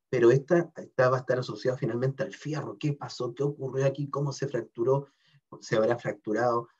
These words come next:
Eh, y tener la evidencia científica de, eh, de evidenciar esto. Si se dan cuenta, el análisis causa-raíz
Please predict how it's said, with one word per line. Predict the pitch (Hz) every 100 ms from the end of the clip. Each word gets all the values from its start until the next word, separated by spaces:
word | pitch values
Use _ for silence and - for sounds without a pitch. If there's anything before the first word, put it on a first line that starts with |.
| _ -
Eh, | 104 101 -
y | -
tener | 117 117 127
la | 131 120
evidencia | 107 110 120 139 143 - 160 165 - _ _
científica | _ - - 104 - 170 180 - - 123 151 - _ _
de, | - 107 110 110 120 _ _ _ _
eh, | 107 104 101 -
de | 107
evidenciar | 107 107 98 95 - - 151
esto. | - - - _ _
Si | _ 104
se | -
dan | 120 120
cuenta, | 135 135 135 131
el | 120
análisis | 110 120 123 - 120 113 _ _ _ _ _
causa-raíz | - 123 120 - 110 104 104 113 151